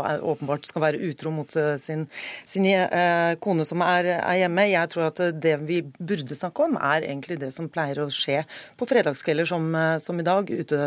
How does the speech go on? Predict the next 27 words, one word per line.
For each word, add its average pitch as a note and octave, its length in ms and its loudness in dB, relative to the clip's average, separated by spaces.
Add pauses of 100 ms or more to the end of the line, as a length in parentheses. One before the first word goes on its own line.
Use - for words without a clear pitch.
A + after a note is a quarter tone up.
(100)
ute - 240 -8
på C#3 80 -6
byen. C3+ 240 -4 (320)
Og G#3+ 80 -2
vi A#3+ 80 2
ser A#3+ 240 4
at A3+ 160 0
det, A3+ 180 6 (300)
det - 80 0
er E3 320 0
forskjellige F#3 400 -2
standarder. F#3 480 2
Eh, G3 480 4
en F#3 240 2 (140)
undersøkelse E3+ 560 -2
jeg F3+ 100 2
leste E3 240 -4
nå E3+ 160 0
nylig D#3 240 -2
fra F3 220 2 (100)
U F#3 80 -4
S F#3 160 -4
A, A#3 80 2
to G#3 160 -8
tusen E3+ 240 -8
og - 80 -10
fjorten, A#3 380 -4